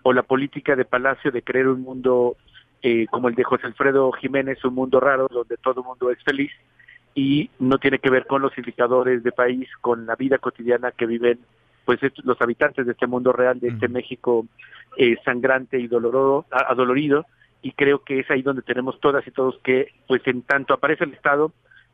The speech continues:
Speaker 1: en tanto tenemos, eh, acciones de, de, de política pública,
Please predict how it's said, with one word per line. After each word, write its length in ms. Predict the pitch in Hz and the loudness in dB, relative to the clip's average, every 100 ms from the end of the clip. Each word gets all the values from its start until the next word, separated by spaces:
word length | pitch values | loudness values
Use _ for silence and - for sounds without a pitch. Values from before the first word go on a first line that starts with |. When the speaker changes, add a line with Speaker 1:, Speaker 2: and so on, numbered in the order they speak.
| _ | _
Speaker 1:
en 180 | 131 120 | -6 -2
tanto 260 | 127 127 | -2 0
tenemos, 480 | - 127 143 147 139 - _ | -2 -2 0 0 -2 -6 _
eh, 360 | 151 120 113 117 120 - | -2 0 0 -4 -8 -6
acciones 500 | 131 123 151 139 135 123 | -4 0 2 2 0 -2
de, 260 | 120 120 - | -4 -4 -2
de, 360 | 120 117 120 | 0 2 -2
de 200 | 120 117 | -2 -4
política 400 | - 127 131 151 | -2 -4 -2 -2
pública, 480 | 139 143 143 - 160 | 0 0 0 0 -4